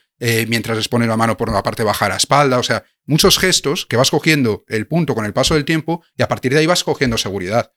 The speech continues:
Yo no me atrevería a hacer eso si la chica no viene a mí y voy yo y tengo la sensación de que estoy molestando, de que soy ese comercial pesado. Entonces, cuando tú consigues que vengan o cuando de alguna forma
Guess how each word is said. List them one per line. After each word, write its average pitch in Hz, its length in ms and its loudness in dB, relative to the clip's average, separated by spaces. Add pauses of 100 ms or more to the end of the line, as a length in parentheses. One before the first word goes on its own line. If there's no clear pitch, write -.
(140)
Yo 120 140 2
no 190 60 4
me 160 60 4
atrevería 113 360 0
a 101 40 2
hacer 113 200 -2
eso 110 460 0
si - 140 -2
la 104 100 2
chica 127 220 2
no 113 80 0
viene 107 160 -2
a 98 60 -2
mí 110 220 -2 (160)
y 110 120 -4
voy 120 240 4
yo 120 220 2
y 101 40 -2
tengo 123 160 0
la 117 60 0
sensación 123 400 0
de 117 40 -2
que 110 60 -4
estoy 123 160 -2
molestando, 117 460 0
de 107 60 0
que 110 100 -4
soy 123 120 -2
ese 120 140 -2
comercial 113 380 -2
pesado. 123 500 0 (400)
Entonces, 123 160 0
cuando 107 260 -4
tú 151 380 4
consigues 120 460 0
que 117 100 -2
vengan 135 340 2
o 123 60 -4
cuando 107 380 -4 (340)
de 117 120 -2
alguna 113 240 4
forma 127 460 0